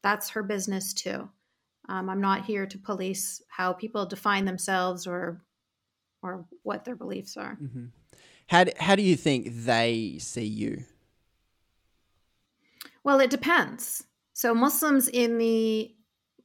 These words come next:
Speaker 1: Muslim majority world, um, who are fighting the same fight that I'm fighting, Muslim women,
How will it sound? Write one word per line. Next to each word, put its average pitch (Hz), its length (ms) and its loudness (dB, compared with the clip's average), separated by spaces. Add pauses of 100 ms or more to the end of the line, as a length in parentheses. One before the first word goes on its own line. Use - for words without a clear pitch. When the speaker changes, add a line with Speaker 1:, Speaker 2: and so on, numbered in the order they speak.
(240)
Speaker 1:
Muslim 233 500 0
majority 247 580 2
world, 180 720 -4 (800)
um, 202 540 4
who 226 200 4
are 208 140 6
fighting 247 540 4
the 202 80 -2
same 240 440 0
fight 226 540 0
that 190 120 -2
I'm 262 300 2
fighting, 170 640 -4 (600)
Muslim 214 440 -2
women, 214 520 -2